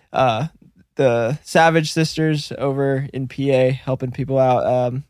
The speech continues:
you know, if you're in Pennsylvania listening to this, you know, there's people out there that are actively helping. I'm sure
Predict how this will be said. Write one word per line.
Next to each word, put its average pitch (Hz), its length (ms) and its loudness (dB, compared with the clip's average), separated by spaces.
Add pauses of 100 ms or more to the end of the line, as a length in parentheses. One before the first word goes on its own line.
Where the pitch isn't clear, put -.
you 135 140 -6
know, 120 180 -2
if 123 140 -4
you're 131 220 4
in 143 400 0 (120)
Pennsylvania 147 500 2
listening 147 380 -2
to 143 80 2
this, 139 360 -2
you 127 100 -6
know, 120 160 -2
there's 127 420 -4
people 139 300 -4
out 127 140 2
there 120 260 -6 (320)
that 113 140 -4
are 120 320 -4
actively 127 520 0
helping. 123 460 -2
I'm 113 140 -4
sure 110 380 -4